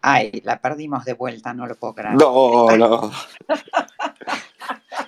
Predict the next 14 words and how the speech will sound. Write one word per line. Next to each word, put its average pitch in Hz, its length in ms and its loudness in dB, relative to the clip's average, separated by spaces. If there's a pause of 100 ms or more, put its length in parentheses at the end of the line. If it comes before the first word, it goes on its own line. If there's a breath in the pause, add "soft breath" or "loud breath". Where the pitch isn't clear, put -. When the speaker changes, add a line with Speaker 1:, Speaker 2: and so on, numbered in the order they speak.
(400 loud breath)
Speaker 2:
Bueno, 98 240 2
sabemos 123 380 0
que 92 340 0
igual 110 400 2
que - 80 -12
los 90 200 -6
espacios, 104 760 -2
lo, 82 280 -8
de, 85 180 -18
de, 82 400 -12
como 85 380 -6
quince, 107 340 -8
veinte 98 260 -2
minutos, 95 720 -2